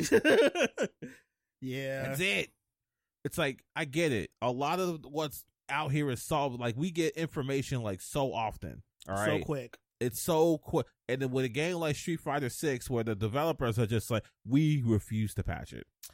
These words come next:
Speaker 1: They really are like, "I ain't patching nothing."
Speaker 2: I get it. I get that it's
Speaker 1: <laughs>
Speaker 2: easy to think that you've solved the game, but let it mature a little, man.
Speaker 1: Especially with a game that has, like, assists.
Speaker 2: Oh,
Speaker 1: Like,
Speaker 2: that,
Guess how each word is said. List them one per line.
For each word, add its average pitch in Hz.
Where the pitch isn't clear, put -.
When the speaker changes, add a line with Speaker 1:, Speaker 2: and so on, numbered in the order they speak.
Speaker 1:
They 220
really 214
are 196
like, 165
"I 214
ain't 254
patching 123
nothing." 120
Speaker 2:
I 131
get 139
it. 185
I 151
get -
that 147
it's 226
Speaker 1:
<laughs> -
Speaker 2:
easy 165
to 143
think 143
that 135
you've 156
solved 156
the 147
game, 113
but 127
let 101
it 135
mature 123
a 95
little, 92
man. 110
Speaker 1:
Especially 208
with 160
a 135
game 139
that 131
has, 131
like, 131
assists. -
Speaker 2:
Oh, 160
Speaker 1:
Like, 123
Speaker 2:
that, 196